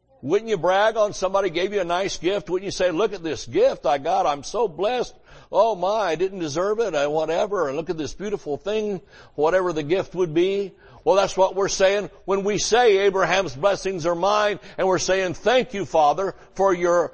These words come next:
unspeakable largesse and gifts of grace. Oh my, your generosity, oh Father,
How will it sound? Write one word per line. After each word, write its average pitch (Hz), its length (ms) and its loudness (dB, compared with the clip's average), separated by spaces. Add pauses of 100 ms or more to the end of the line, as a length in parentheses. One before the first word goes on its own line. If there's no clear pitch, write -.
(140)
unspeakable 175 1300 2 (400)
largesse 190 1080 4
and 143 200 -4 (240)
gifts 208 600 2 (120)
of 160 200 -2
grace. 220 480 0 (160)
Oh 226 180 4
my, 202 380 2
your 156 260 -2
generosity, 202 1080 2 (400)
oh 202 180 4
Father, 180 600 0